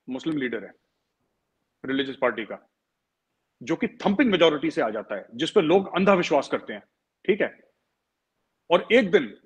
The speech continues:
उसको Naftali Bennett call करता है और कहता है कि "जी, आप आ जाओ, चाय पीनी है, तेल Aviv आ जाओ।"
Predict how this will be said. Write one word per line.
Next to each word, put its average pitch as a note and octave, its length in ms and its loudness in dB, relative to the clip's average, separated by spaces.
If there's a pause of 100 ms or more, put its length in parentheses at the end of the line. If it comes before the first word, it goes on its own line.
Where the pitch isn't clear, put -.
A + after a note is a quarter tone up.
(180)
उसको F#3+ 200 -6
Naftali D#3+ 380 -2
Bennett D#3+ 240 -4
call C3 180 -4
करता G#2+ 240 -12
है G2 140 -16 (1400)
और D#3 80 -2
कहता D#3 220 0
है F#3 60 0
कि E3+ 80 -2
"जी, F3+ 80 -2
आप E3+ 180 0
आ B2+ 80 0
जाओ, F3 140 0
चाय D3 240 0
पीनी B2+ 260 -6
है, C3 100 -10
तेल - 320 -4
Aviv C#3+ 260 0
आ A2 40 -6
जाओ।" G2+ 240 -14